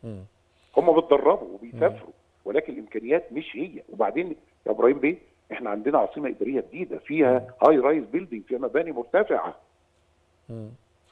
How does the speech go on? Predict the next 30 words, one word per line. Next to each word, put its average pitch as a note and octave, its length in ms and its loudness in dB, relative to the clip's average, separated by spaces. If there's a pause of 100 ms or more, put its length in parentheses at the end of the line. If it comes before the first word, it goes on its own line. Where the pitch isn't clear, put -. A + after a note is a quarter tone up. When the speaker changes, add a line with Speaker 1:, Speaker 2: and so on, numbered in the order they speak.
(200)
Speaker 2:
فيها C3 220 4
مباني C#3+ 460 -2
ضخمة. D3 500 -2 (300)
Speaker 1:
صحيح. B2 280 -2
Speaker 2:
أعلى C#3+ 420 4
سلم E3 340 -4
عندنا، C#3+ 420 -8 (180)
أعلى C3 260 0
سلم D3+ 240 -6
حريق - 320 -10
عندنا G#2 340 -6 (160)
Speaker 1:
مم. B2 160 -10
Speaker 2:
موجود G2 300 0 (100)
في - 60 -10
القوات A2+ 380 4
المسلحة B2+ 520 -2 (140)
مية F3+ 180 6
وسبعين C3 440 0
متر. - 360 -8 (200)
Speaker 1:
مم. C3+ 80 -12
Speaker 2:
طيب، A2 220 2 (440)
اللي C#3 120 0
فوق G#3+ 120 6
المية G#3 140 2
وسبعين F3+ 340 0
متر F3 160 -4
هنعمل D#3+ 180 -6
فيه D#3 100 -8
إيه؟ A2+ 200 -10 (140)
Speaker 1:
مم. A2 220 -14